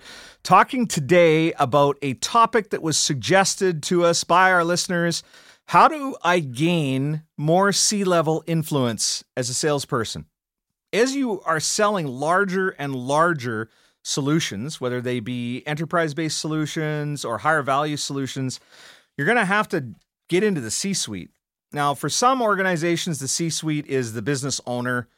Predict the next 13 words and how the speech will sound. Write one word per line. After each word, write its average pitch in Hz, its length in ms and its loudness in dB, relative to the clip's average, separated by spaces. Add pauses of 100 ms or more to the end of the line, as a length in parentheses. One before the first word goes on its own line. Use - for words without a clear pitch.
(400)
or 127 220 0
a 113 60 -4
partnership. 135 1040 -2 (340)
But 151 240 2
in 156 220 -4
some 214 180 -2
organizations, 170 680 -2
there's 143 260 -2
this - 220 -6
thing 220 260 -4
called 160 300 -2
the 175 60 -10
C-suite. 123 600 -6